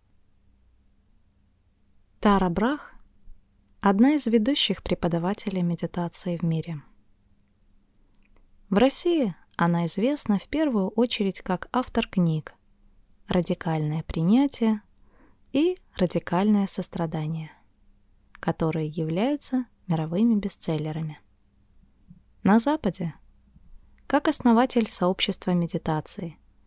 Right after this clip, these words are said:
Inside of Washington, D C, а также как глава Института обучения осознанности вместе с Джеком Корнфилдом.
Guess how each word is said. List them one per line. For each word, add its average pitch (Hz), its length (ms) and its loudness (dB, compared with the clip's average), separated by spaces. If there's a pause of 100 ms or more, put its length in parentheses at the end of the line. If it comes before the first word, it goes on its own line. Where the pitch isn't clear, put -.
(320)
Inside 170 520 0
of 151 120 -6
Washington, 165 600 -2
D 170 100 -6
C, 220 380 -2 (1200)
а 269 140 2
также 311 280 2
как 190 160 0
глава 170 380 4
Института 226 800 0
обучения 175 880 -2
осознанности 170 1000 -6 (760)
вместе 269 420 0
с - 80 -12
Джеком 185 360 -2
Корнфилдом. 156 680 -8